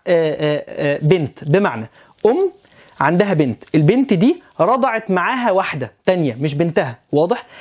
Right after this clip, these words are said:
فبقوا البنتين دول إيه؟ إخوات. جت الأم دي جابت ابن تاني، واضح؟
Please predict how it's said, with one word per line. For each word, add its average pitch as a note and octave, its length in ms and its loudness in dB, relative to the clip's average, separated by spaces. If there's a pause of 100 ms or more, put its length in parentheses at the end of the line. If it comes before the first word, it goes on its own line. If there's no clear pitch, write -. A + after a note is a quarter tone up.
(120)
فبقوا A#3 360 2
البنتين A#3 520 2
دول C#4+ 180 0
إيه؟ A3 320 -2 (100)
إخوات. F3 480 -2 (460)
جت C#4 400 2
الأم B3 460 2
دي C#4 360 0
جابت B3+ 500 0
ابن G#3 360 0
تاني، F3+ 400 -2 (380)
واضح؟ G3+ 420 0